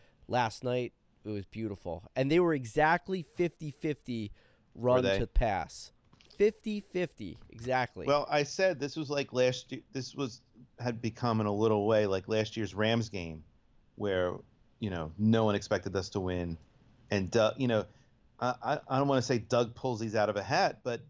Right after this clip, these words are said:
Speaker 2: Doug has a way of getting this team prepared, you know, the nobody believes in us game.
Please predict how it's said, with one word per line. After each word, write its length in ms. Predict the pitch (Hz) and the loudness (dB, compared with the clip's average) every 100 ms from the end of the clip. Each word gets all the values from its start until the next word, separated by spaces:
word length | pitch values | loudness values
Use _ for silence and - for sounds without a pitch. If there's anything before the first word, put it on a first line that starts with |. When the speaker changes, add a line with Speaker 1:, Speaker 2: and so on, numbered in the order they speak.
| - | -2
Speaker 2:
Doug 280 | 120 147 151 | 2 2 0
has 200 | 143 156 | -2 -2
a 60 | |
way 280 | 147 113 113 | -2 0 0
of 120 | 110 | -2
getting 240 | 113 110 113 | -4 -4 -2
this 200 | 117 113 | -6 -8
team 440 | - 113 104 101 101 - _ _ _ _ | -6 -4 -2 -4 -8 -20 _ _ _ _
prepared, 800 | 127 117 - 123 110 107 101 95 - _ _ _ _ _ _ _ - | -4 -4 -2 2 4 6 4 0 -12 _ _ _ _ _ _ _ -6
you 100 | 123 | -2
know, 180 | 104 92 | 0 0
the 120 | 95 | 0
nobody 380 | 104 120 123 120 | 4 4 4 2
believes 420 | 110 107 113 107 | 0 0 2 0
in 100 | 107 | 0
us 440 | 101 98 98 - - _ _ | 0 0 -2 -10 -14 _ _
game. 340 | 101 101 80 | -6 -4 -4